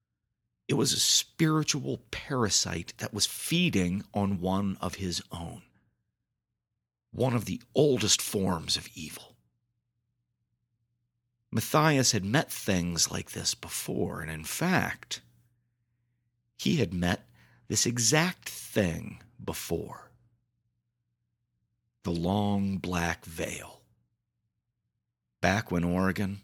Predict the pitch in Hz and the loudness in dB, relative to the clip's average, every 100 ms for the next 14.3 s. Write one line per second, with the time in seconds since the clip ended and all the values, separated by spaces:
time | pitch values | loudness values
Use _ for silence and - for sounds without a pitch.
0 | _ - 92 76 - 80 - 82 80 82 | _ -16 -12 -8 -6 -6 -6 -8 -10 -10
1 | - - _ _ _ _ _ _ _ _ | -12 -20 _ _ _ _ _ _ _ _
2 | _ _ _ _ _ _ _ _ _ _ | _ _ _ _ _ _ _ _ _ _
3 | _ _ _ _ _ _ _ _ _ _ | _ _ _ _ _ _ _ _ _ _
4 | _ _ _ 104 131 160 - 117 131 - | _ _ _ 6 8 8 8 6 6 2
5 | 92 90 78 - 95 90 139 117 - - | 2 2 0 -2 0 0 2 0 0 0
6 | 107 113 98 95 95 90 95 117 - - | 2 4 4 2 2 0 -2 -4 -8 -20
7 | _ _ 120 - - 117 131 - - 123 | _ _ 2 4 6 6 4 2 2 2
8 | 120 123 113 120 - _ - - 82 78 | 4 2 0 -4 -10 _ -16 -14 -10 0
9 | 87 120 123 98 90 87 82 85 80 80 | 4 6 8 6 4 0 0 -2 -2 -4
10 | - - - - _ _ _ _ _ _ | -8 -10 -14 -16 _ _ _ _ _ _
11 | _ _ - - - 110 127 127 101 - | _ _ -12 -8 -2 0 0 -2 -4 -8
12 | _ - 160 151 151 147 147 - - - | _ -4 4 8 8 6 2 -8 -8 -20
13 | _ - 85 80 - - 110 98 90 82 | _ -8 -6 -4 -6 -2 2 2 2 -4
14 | - - | -8 -6